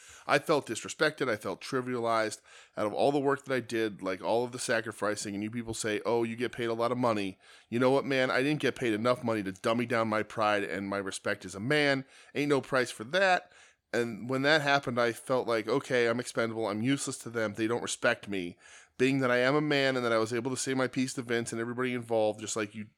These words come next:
just know who I am because that won't ever happen again.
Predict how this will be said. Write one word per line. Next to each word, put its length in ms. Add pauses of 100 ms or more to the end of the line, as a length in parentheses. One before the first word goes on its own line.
(120)
just 340
know 200
who 220
I 100
am 260
because 260
that 200
won't 140
ever 160
happen 260
again. 360